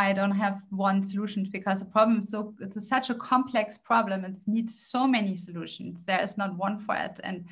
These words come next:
the question is what we all from our side can do for this, you know, or what is the passion part where we in one little part can bring something forward, and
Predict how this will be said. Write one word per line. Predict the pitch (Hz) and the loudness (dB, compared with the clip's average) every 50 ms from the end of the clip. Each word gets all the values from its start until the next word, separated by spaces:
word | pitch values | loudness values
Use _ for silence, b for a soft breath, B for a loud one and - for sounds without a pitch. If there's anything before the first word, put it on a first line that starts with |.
| B B B B B B B B | B B B B B B B B
the | 214 | -6
question | 214 - 233 240 233 - - 220 | -2 2 4 4 4 4 0 0
is | 214 214 - | 0 0 0
what | 214 214 208 196 | 0 0 0 0
we | 196 196 196 - | -2 -4 -4 -4
all | - 196 196 196 190 180 180 185 190 196 - _ _ | 0 0 2 4 4 4 2 0 -4 -8 -14 _ _
from | - 196 190 185 175 175 - - _ _ _ - | -6 -6 -4 -4 -6 -8 -10 -14 _ _ _ 0
our | - 190 208 214 208 202 | 4 6 6 6 6 4
side | 202 - 190 165 - - | 2 0 0 0 0 -2
can | - - 190 175 | -4 -6 -4 -2
do | 175 233 | -2 -2
for | 233 233 - - | -2 -2 -4 -6
this, | - - - - 175 - - | -4 -4 -4 -6 -6 -10 -10
you | 180 | -6
know, | - - - 196 175 - | -4 -2 -2 -2 -2 -2
or | 190 | 0
what | 190 196 202 214 | 2 0 0 0
is | 208 196 - | -2 -6 -6
the | 202 | -8
passion | 202 - - 220 214 220 - - 247 214 214 208 214 | -8 -6 -2 0 0 0 0 -2 -2 -2 -4 -4 -4
part | - - 220 202 208 202 202 202 202 - _ b b b b b b b b | -2 2 2 4 4 4 2 0 -2 -8 _ b b b b b b b b
where | - 208 208 202 | 0 0 2 2
we | 214 233 233 226 208 - | 2 2 2 2 2 0
in | - 202 208 202 190 | -2 -2 0 0 2
one | 202 220 233 233 233 | 4 4 6 8 8
little | 226 226 233 226 220 220 | 6 6 4 2 0 -2
part | 220 - - 214 208 196 196 196 196 | -4 -2 2 4 4 4 4 2 -2
can | - 214 208 202 202 | -6 -4 -4 -4 -2
bring | 190 202 196 190 190 185 180 170 170 175 B B B B B B B B B B B B | -2 -2 -2 0 -2 -2 -4 -6 -6 -8 B B B B B B B B B B B B
something | - - 226 208 190 196 196 180 180 185 | -6 0 0 2 2 0 -2 -4 -6 -6
forward, | - - 196 196 185 180 175 170 170 | -4 -2 0 0 0 0 -2 -2 -2
and | - 180 180 175 175 | -4 -4 -6 -6 -10